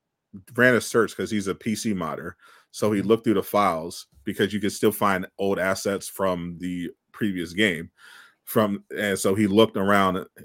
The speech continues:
Speaker 1: in the files to see if there was any remnants of Green Goblin.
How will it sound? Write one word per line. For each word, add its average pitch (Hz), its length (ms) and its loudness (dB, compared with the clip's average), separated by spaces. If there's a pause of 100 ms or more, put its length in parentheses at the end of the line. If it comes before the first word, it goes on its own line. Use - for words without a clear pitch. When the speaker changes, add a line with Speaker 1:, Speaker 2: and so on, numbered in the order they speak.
(160)
Speaker 1:
in 95 100 -6
the 90 60 -4
files 123 340 8
to 92 60 -2
see 92 400 0 (400)
if 107 180 4
there 101 120 6
was 98 180 4
any 101 200 2
remnants 92 640 0 (340)
of 87 400 0 (260)
Green 90 300 -6
Goblin. 101 480 4